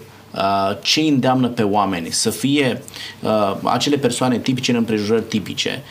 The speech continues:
să arate că sunt altceva decât sunt în realitate? Pentru că, uitați-vă,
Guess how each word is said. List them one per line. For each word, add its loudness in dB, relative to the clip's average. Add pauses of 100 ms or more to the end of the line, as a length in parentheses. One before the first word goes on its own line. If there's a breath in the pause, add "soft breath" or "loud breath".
(180 loud breath)
să -2
arate 2
că 0
sunt 0
altceva 0
decât 0
sunt -2
în 0
realitate? 0
Pentru -4
că, 0
uitați-vă, 0